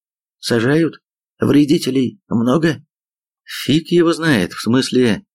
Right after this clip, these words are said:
за вредительство уже точно очень немногих гребут. Вот дураков по пьяни за воровство, за иное жульничество этих хватает». «Странно», сказал радист. «Карточки отменили, жить можно, а не живется».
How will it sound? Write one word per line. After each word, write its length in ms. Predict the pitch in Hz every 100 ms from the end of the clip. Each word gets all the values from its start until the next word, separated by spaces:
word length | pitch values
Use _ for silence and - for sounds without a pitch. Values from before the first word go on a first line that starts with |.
| -
за 180 | 95 101
вредительство 720 | 95 - 120 127 - 120 117
уже 240 | 110 101 110
точно 540 | 104 131 104 - 104
очень 400 | 104 104 101 92
немногих 680 | - 117 110 117 107 92 95
гребут. 420 | - 107 104 104 - _ _ _ _ _ _ -
Вот 240 | 98 143
дураков 420 | 151 160 156 160
по 120 | - 156
пьяни 360 | 147 135 127
за 120 | 92
воровство, 520 | 92 90 - - 131 107
за 180 | 69
иное 240 | 85 117 113
жульничество 680 | 95 127 127 - 101 98 -
этих 240 | 90 98 -
хватает». 540 | 120 117 90 92 - - _ _ _ _ _ _
«Странно», 760 | - - 131 139 131 135 127 - _ _
сказал 440 | - 101 92 90
радист. 460 | 90 95 78 - _ _ _ _ _
«Карточки 480 | - 123 - - 101
отменили, 480 | 101 104 107 120 101
жить 240 | 110 -
можно, 320 | 101 120 -
а 40 | 98
не 120 | 95
живется». 500 | 101 123 123 -